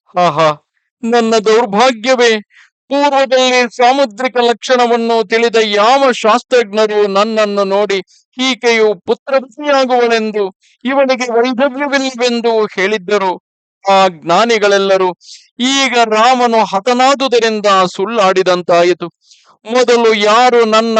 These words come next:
ಪತಿಯಾದ ರಾಮನು ಅಶ್ವಮೇಧಾದಿಗಳನ್ನು ನಡೆಸತಕ್ಕವನೆಂದು, ಸತ್ರಗಳನ್ನು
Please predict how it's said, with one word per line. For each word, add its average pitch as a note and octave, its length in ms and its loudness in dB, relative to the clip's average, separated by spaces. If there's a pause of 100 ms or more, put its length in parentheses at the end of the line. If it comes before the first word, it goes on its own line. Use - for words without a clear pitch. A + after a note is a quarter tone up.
(120)
ಪತಿಯಾದ A3 640 0
ರಾಮನು G#3+ 500 2 (180)
ಅಶ್ವಮೇಧಾದಿಗಳನ್ನು C4 1200 0
ನಡೆಸತಕ್ಕವನೆಂದು, A3 1080 -2 (480)
ಸತ್ರಗಳನ್ನು B3+ 880 -2